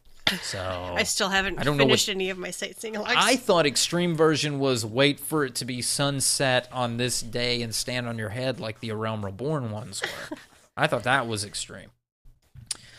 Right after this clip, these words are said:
Speaker 1: Q nine. I believe there are lots of N P Cs in Doma area with Asian themed hairstyles. Can I have it? Uh, yeah. Two new hairstyles,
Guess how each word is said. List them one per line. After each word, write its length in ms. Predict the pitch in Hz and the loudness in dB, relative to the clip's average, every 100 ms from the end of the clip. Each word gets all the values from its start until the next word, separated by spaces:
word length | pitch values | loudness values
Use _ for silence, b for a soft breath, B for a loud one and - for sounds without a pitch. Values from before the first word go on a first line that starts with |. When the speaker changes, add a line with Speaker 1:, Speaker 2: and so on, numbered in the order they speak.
| B B _ - | B B _ -6
Speaker 1:
Q 140 | 185 | -2
nine. 640 | 131 143 165 117 104 107 - - | 2 4 4 2 -2 -8 -12 -6
I 80 | 139 | -2
believe 320 | 139 156 139 | 2 2 2
there 140 | 143 | 2
are 40 | 139 | 2
lots 240 | 135 135 | 0 0
of 100 | 131 | 0
N 120 | 135 | 0
P 140 | 131 135 | 0 -2
Cs 360 | - 139 131 | 0 0 0
in 160 | 135 120 | -2 -2
Doma 300 | 120 123 123 | 0 0 0
area 360 | 120 120 120 117 | 0 0 0 -2
with 160 | 113 - | -6 -6
Asian 340 | 123 131 127 117 | -4 -2 -4 -4
themed 240 | 123 113 | -4 -2
hairstyles. 840 | 120 120 - 127 123 123 120 - - _ _ _ b _ | -2 -2 -2 -2 0 -2 -2 -6 -10 _ _ _ b _
Can 200 | - 120 | -4 -2
I 80 | 117 | -2
have 280 | 110 120 127 | -4 -6 -4
it? 160 | 151 - _ _ _ _ _ _ _ _ _ | -6 -8 _ _ _ _ _ _ _ _ _
Uh, 460 | 110 110 - - - | -12 -12 -12 -14 -14
yeah. 200 | - 85 - _ _ | -10 -10 -10 _ _
Two 140 | - 143 | -4 -2
new 120 | 143 | 0
hairstyles, 600 | 135 127 - 104 104 - | 0 -2 -4 -6 -6 -10